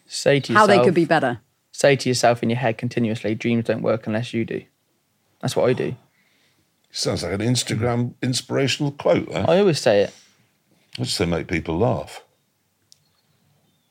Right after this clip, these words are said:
Speaker 1: I just say
Speaker 3: It's
Speaker 1: dreams
Speaker 3: the most
Speaker 1: don't
Speaker 3: important thing in life.
Speaker 1: Well, laugh, have a good laugh along the way, but dreams don't work unless you do. I mean, people can soon, soon lose motivation
Speaker 3: No,
Speaker 1: to
Speaker 3: but
Speaker 1: do
Speaker 3: I've
Speaker 1: stuff.
Speaker 3: never had ambition, 'cause ambition is the most stupid thing.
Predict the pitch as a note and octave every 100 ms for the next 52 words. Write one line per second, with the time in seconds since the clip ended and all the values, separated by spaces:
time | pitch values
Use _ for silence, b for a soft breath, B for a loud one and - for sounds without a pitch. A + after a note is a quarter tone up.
0 | - B2 A#2+ G2+ - G2+ F#2 F2 - D2
1 | E2+ C2 B1 B1+ A#1 C2 F2+ - _ -
2 | D3+ D3+ - - C3+ B2 C#3+ C#3 A#2+ B2+
3 | A2+ A#2 - A2 G#2+ A2 B2 G#2 - -
4 | B2 A2+ A2+ A2 A2+ - A#2 A#2+ B2 -
5 | - C3+ _ _ _ _ _ _ - D3
6 | C3+ D3+ C3+ - B2 C3+ B2 A#2 - C#3+
7 | B2+ A#2 B2+ B2 C3 C3+ - A2 D#3+ C#3+
8 | D3 C3+ C#3+ B2+ C#3 A2+ G#2 G#2 C#3 -
9 | A#2+ - _ _ _ _ _ - G#2+ G2+
10 | G2+ F#2 F2+ F2+ F#2+ F#2+ F2+ - - -
11 | G2+ - F2 B2 A2 C2